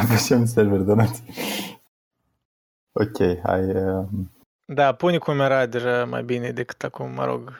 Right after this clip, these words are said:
Speaker 2: anyways. La unde? La munți se înalță, văi coboară?
Speaker 1: Da, da, da.
Speaker 2: Acolo cred că suntem. Apoi e ca taman, <laughs> e rândul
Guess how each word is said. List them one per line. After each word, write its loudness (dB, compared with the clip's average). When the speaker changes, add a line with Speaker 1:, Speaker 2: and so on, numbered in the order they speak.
Speaker 2:
anyways. -12
La 4
unde? 4
La 6
munți 0
se -2
înalță, 0
văi 0
coboară? -4
Speaker 1:
Da, 6
da, 4
da. 0
Speaker 2:
Acolo -4
cred -12
că -18
suntem. -16
Apoi 2
e 6
ca 2
taman, 2
<laughs> -14
e 2
rândul 0